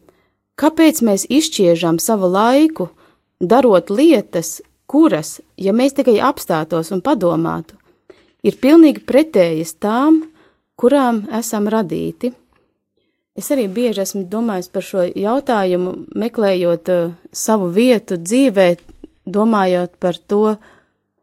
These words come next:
kāds tad ir man, mans aicinājums, kas man būtu dzīves laikā jāizdara. Un es sapratu, ka patiesībā mēs ļoti daudz laika izšķiežam,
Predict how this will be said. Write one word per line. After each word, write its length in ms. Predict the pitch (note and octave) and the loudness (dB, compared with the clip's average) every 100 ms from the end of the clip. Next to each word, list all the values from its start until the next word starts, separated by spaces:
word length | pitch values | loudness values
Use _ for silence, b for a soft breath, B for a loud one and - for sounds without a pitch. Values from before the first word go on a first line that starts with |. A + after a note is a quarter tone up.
| _ _ _ | _ _ _
kāds 320 | A#3 G#3+ - | 0 0 -2
tad 160 | F3 | -2
ir 160 | A3+ G3+ | 0 2
man, 240 | G3+ F#3+ - - - | 2 0 -4 -12 -12
mans 400 | G3+ F#3+ F#3 G#3+ | -6 -2 -2 0
aicinājums, 800 | A3+ A3 G3 F#3 F3 F3 F3 - | -2 0 0 2 2 0 -2 -4
kas 180 | A3 A3 | -6 -2
man 200 | F3+ F3 | -4 0
būtu 300 | G3+ F3 - | -2 -4 -4
dzīves 320 | G#3 A3 F3+ G3+ | 2 2 0 -2
laikā 360 | G#3 A3 F#3 F3 | -2 -2 -2 0
jāizdara. 800 | A#3 D4 F3+ E3+ D#3+ F3 F#3+ B3 b b b b b _ _ _ _ | 2 2 2 0 -2 -2 -2 -4 b b b b b _ _ _ _
Un 100 | G3 | -2
es 140 | G#3 - | -2 0
sapratu, 300 | C4 A3 - | 0 0 -2
ka 40 | |
patiesībā 680 | F#3+ C4+ C4 G3+ G#3+ F3+ F#3 | -2 0 2 2 2 2 0
mēs 380 | F#3 G#3 C4+ - | 0 0 0 -2
ļoti 400 | - A3+ B3 A#3+ | -2 0 0 0
daudz 400 | F3+ G#3 A#3 A#3 - - _ - | -2 0 0 0 -6 -16 _ -2
laika 560 | F#3+ G#3+ A#3+ C#4 - - | 0 2 2 2 -2 -4
izšķiežam, 760 | A3+ - - F#3+ E3+ F3 F3 | -6 -6 -2 0 2 0 -2